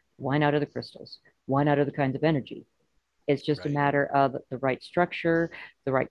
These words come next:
Speaker 1: type of crystal, the right, uh, even the right chemical imperfections in it. All right.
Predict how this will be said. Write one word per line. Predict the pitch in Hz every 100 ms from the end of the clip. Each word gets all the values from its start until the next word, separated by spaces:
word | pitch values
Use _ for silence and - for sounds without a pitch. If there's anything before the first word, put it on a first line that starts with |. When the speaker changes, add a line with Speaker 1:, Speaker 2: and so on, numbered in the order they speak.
| _
Speaker 1:
type | - 160 160
of | 151
crystal, | - 139 - 143 139
the | 135 135
right, | 135 135 - 139
uh, | 135 127 - - _ _
even | 170 196
the | 185
right | 175 170 -
chemical | 175 170 165 151
imperfections | 156 139 123 151 - 139 123
in | 123
it. | 117 - _ _ _ _ _ _ _ -
All | 135
right. | 131 131